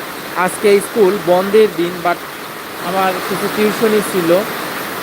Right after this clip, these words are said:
তো যার জন্য আমি আজকে আসছি, কিন্তু এসে তো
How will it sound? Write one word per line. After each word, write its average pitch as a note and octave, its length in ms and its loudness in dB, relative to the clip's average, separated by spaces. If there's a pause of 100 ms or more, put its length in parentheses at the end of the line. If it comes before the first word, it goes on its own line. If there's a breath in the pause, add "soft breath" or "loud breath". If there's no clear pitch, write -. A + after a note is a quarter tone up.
তো F3+ 120 -2
যার F#3 240 4
জন্য F#3+ 240 0
আমি F#3 420 -2
আজকে F3 260 -4
আসছি, E3+ 480 -2 (580)
কিন্তু F#3 220 0
এসে F3+ 540 2
তো F3 300 4